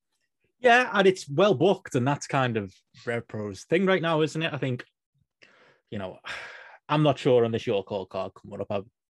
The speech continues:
personal, uh, commitments aside, I probably wouldn't have been able to make the trip anyway, but, you know, I'm not really moving things around for an Ospreay versus Shota Umino main event, unfortunately.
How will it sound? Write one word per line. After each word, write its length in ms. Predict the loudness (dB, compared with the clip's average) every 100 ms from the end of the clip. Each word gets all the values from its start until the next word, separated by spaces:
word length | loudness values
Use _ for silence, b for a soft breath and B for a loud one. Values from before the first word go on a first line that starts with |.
| _
personal, 640 | -2 -2 -2 -2 -2 -4 -12 _ _
uh, 140 | -4 -4 -4
commitments 500 | -4 -2 -4 -6 -10
aside, 400 | -8 -2 0 0
I 60 | -2
probably 220 | -4 -6
wouldn't 200 | -8 -10
have 80 | -12
been 80 |
able 100 | -14
to 120 | -14 -20
make 120 | -20
the 60 | -18
trip 240 | -14 -12
anyway, 360 | -10 -10 -8 -8
but, 180 | -8 -10 B B B B
you 100 | -8
know, 220 | -6 -8 -8
I'm 220 | -8 -4
not 220 | -4 -4
really 240 | -4 -4 -2
moving 320 | -4 -6 -8
things 260 | -10 -14 -12
around 440 | -10 -8 -10 -14 _ _ _ _ _ -20 -12
for 200 | -8 -6
an 80 | -8
Ospreay 560 | -10 -6 -6 -6 -10 _
versus 680 | -14 -12 -10 -4 -4 -4 -6
Shota 420 | -2 -2 -2 -4
Umino 280 | -4 -4 -4
main 180 | -4 -6
event, 320 | -4 -6 -6
unfortunately. 720 | -8 -6 -6 -6 -6 -4 -6